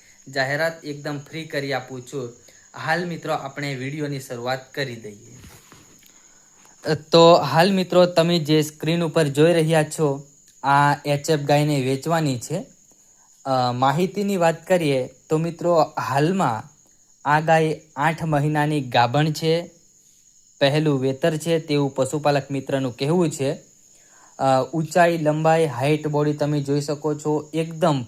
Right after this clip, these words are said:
ફર્સ્ટ ક્લાસ, ટોપ ક્લાસ ક્વોલિટીની અંદર છે અને સાથે સાથે આઠ મહિનાની ગાભણ છે. મિત્રો, સરનામું અને પશુપાલક મિત્રનો મોબાઈલ નંબર અત્યારે હું આગળ ગાય બતાવું છું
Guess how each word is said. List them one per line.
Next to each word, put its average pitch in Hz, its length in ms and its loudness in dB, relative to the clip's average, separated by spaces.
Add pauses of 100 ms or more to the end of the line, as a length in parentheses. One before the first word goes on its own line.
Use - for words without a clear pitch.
ફર્સ્ટ 160 320 -4
ક્લાસ, 156 420 0
ટોપ 147 280 0
ક્લાસ 147 260 2
ક્વોલિટીની 143 580 -2
અંદર 147 300 -4
છે 147 140 -8
અને 151 180 -4
સાથે 139 340 -4
સાથે 139 300 -4
આઠ 131 240 -4
મહિનાની 143 480 -2
ગાભણ 131 460 0
છે. 110 260 -12 (580)
મિત્રો, 170 280 0
સરનામું 175 580 0
અને 180 120 -2
પશુપાલક 147 580 -2
મિત્રનો 139 400 -4
મોબાઈલ 147 360 0
નંબર 143 360 -2 (460)
અત્યારે 160 380 0
હું 151 180 0
આગળ 143 280 0
ગાય 147 180 2
બતાવું 139 440 -2
છું 135 260 -8